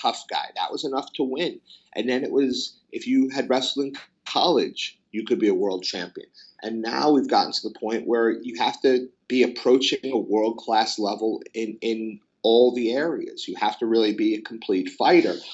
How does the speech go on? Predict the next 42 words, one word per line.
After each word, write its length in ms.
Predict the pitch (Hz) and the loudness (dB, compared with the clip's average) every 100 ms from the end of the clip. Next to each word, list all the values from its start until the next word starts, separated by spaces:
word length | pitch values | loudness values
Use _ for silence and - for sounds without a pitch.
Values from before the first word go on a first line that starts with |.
| - | -6
So 680 | - - 139 127 123 113 107 - - | 0 4 8 8 8 6 0 -6 -12
what 360 | 117 117 117 - | -4 -2 -2 -4
becomes 440 | 113 120 117 120 | -6 -4 -4 -6
more 240 | 117 113 107 | -4 -4 -4
important 520 | 104 117 - - 107 | -6 -6 -6 -8 -10
now 420 | 101 98 95 - | -6 -4 -4 -4
is 540 | 110 110 101 92 - - _ _ - | -2 0 0 -4 -14 -18 _ _ -6
how 260 | 113 110 | 0 0
do 80 | 101 | 0
you 180 | 95 92 | -8 -12
train? 600 | - 104 85 85 78 - | -12 -10 -12 -14 -16 -16
How 300 | - - 110 | -12 -2 0
do 80 | 101 | -2
you 200 | 95 90 - | -6 -12 -12
drill? 560 | 101 101 95 87 76 | -6 -2 -2 -2 -4
How 220 | - 117 110 | -4 -2 0
do 80 | |
you 260 | 110 104 104 - - _ _ - | 0 -4 -6 -12 -20 _ _ -2
treat, 460 | - 123 - - _ _ _ - | 2 2 0 -6 _ _ _ -6
you 140 | 117 | -4
know, 140 | 98 - | -4 -6
how 180 | - 120 | -4 0
do 80 | 117 | 2
you 120 | 117 | 2
do 140 | 117 113 | 0 -2
strength 340 | - 117 113 | 0 0 0
and 100 | 104 | -6
conditioning? 580 | 101 104 92 - 90 85 | -2 0 -2 -4 -8 -6
How 160 | 107 | -2
do 80 | 110 | -2
you 100 | 110 | -2
do 160 | 110 104 | -4 -4
nutrition? 680 | 101 98 - 95 - - - | -4 -4 -2 -2 -2 -6 -8
How 180 | - 113 | -4 -2
do 60 | |
you 120 | 113 107 | -2 -4
do 240 | 110 95 | -6 -6
recovery? 1040 | 101 - - - - 113 101 92 82 - - - - - | -8 -10 -14 -8 -2 -2 -2 -8 -10 -10 -18 -20 -20 -8
The 120 | 113 | -6
mental 480 | 113 113 110 101 90 | -4 -4 -4 -2 0
aspects. 560 | 82 - - 82 - - | 0 -2 -6 -8 -6 -2
So 340 | 120 113 | 2 2